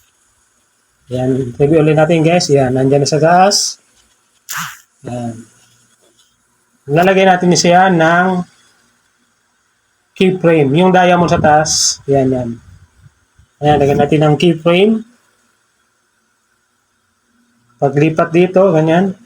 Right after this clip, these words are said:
Pag dito naman, ilalagay lang natin dyan. Yan. Puro ganyan lang po, keyframe, automatic, magkakalagay ng keyframe, yan.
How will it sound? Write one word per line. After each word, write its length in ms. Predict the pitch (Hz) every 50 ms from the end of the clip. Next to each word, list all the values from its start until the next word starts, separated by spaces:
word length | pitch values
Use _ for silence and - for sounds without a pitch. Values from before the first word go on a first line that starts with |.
| _ _ -
Pag 300 | 151 147 147 147 143 143
dito 240 | 151 170 160 190
naman, 400 | 180 180 175 175 180 202 220 233 - _ _ _ _ _ _ _ _ _ _ _ _ _ _ _ _ _ _ _ _ _ _ _ _ _ _ _ _ _ _ _ _ _ _ _ _ _ _ _ _ _ _ _ _ _ _ _ _ _ _ _ _ _ _ -
ilalagay 420 | 151 151 156 156 156 156 147 156 151 151
lang 160 | 156 151 147
natin 320 | 147 147 143 - 147 147 143
dyan. 260 | 143 156 160 175 185 190 185 - _ _ _ _ _ _ _ _ _ _ _ _ _ _ _ _ _ _ _ _ _ _ _ _ _ - _ _ _ _ _ _ _ _ _ _ _ _ _ _ _ _ _ _ _ _ _ _ _ _ _ _ _ _ 123
Yan. 880 | 120 123 131 131 139 143 143 143 147 143 143 135 135 123 117 120 - _ _ _ _ -
Puro 160 | 170 175 180
ganyan 240 | 180 202 208 220 220
lang 160 | 240 240 240
po, 160 | 247 214 202
keyframe, 400 | - 220 214 208 208 208 208 208
automatic, 480 | 190 180 202 180 180 175 175 - 190 -
magkakalagay 640 | - 165 147 160 151 147 151 151 156 151 151 156 156
ng 160 | 151 151 143
keyframe, 480 | - 156 147 143 143 147 151 143 139
yan. 240 | 135 139 139 131 127